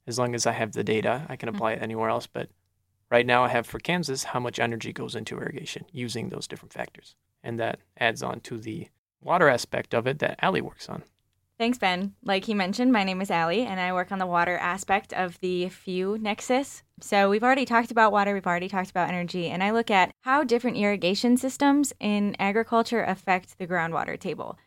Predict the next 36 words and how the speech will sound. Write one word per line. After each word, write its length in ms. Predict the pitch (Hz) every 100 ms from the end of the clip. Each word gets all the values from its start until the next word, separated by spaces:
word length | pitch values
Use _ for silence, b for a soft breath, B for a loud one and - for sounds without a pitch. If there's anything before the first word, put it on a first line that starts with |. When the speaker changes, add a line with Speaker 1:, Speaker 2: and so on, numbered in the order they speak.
| b b b
Speaker 2:
So 300 | - 208 202
Ben 240 | 220 233
mentioned 400 | 233 226 233 214
how 240 | 202 208 202
different 400 | 208 214 202 190
irrigation 560 | 202 196 190 190 202
systems 600 | 202 196 - 190 196 196 -
affect 460 | 196 - 185 180 _ _
energy 560 | 185 208 233 277 311 302 -
and 320 | 190 185 185
the 100 | 196
amount 220 | 190 185
of 80 | 185
energy 300 | 196 202 208
that 160 | 190
we 60 | 196
use, 420 | 180 190 285 320
but 240 | - 202 -
I 140 | 202
look 200 | 214 220
at 300 | 202 190 -
how 240 | 202 202
that 160 | 202 196
affects 380 | 196 190 180 -
the 120 | 185
water 300 | 175 185 214
that 160 | 220 240
we're 60 |
using, 500 | 233 233 233 254 254 b b -
and 320 | 208 208 202
in 180 | 208 214
general, 360 | 220 220 208
how 180 | 208 220
we 100 | 247
can 220 | 254 247
make 340 | 220 208 202